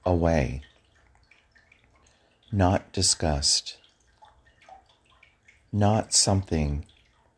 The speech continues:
for which we are ashamed or embarrassed. It's a realization that it happens more often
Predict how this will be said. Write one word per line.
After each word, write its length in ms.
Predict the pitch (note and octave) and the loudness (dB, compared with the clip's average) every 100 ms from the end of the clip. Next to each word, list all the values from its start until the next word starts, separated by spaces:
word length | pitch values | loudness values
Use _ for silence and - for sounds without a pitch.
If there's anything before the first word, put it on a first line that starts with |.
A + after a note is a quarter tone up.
| _ - _ _ _ - | _ -20 _ _ _ -20
for 240 | - G#2 | -4 0
which 460 | F2 G2 - - - | 2 0 0 -6 -2
we 180 | G2 F#2 | 2 2
are 180 | E2+ E2+ | 2 0
ashamed 840 | D#2 - F2+ D#2+ D2+ C#2+ D2+ - - _ _ _ _ _ _ _ | 0 -2 0 0 0 -2 -6 -12 -20 _ _ _ _ _ _ _
or 200 | F2+ F2+ | -2 0
embarrassed. 840 | E2 D#2+ D#2+ D#2+ C#2+ C#2+ - - - _ _ _ _ _ _ _ _ _ _ - - _ _ _ _ _ | 0 0 2 2 0 0 0 -4 -14 _ _ _ _ _ _ _ _ _ _ -20 -20 _ _ _ _ _
It's 220 | G2 - | -6 0
a 60 | G2+ | 2
realization 1120 | F2+ F#2+ F#2 F#2+ E2+ F2+ F2+ - D2+ C#2+ C#2 - _ _ _ _ _ _ _ | 4 6 6 4 2 2 0 0 -2 -2 -6 -12 _ _ _ _ _ _ _
that 120 | - F2+ | 0 2
it 140 | E2+ | 2
happens 800 | - G2 F#2+ E2+ C#2 C2+ - - | 0 0 0 0 -2 -2 -4 0
more 280 | F2 F#2 - | 2 2 0
often 640 | D#2 D#2+ - B1 C2 C#2 | 0 0 -2 -6 -4 -6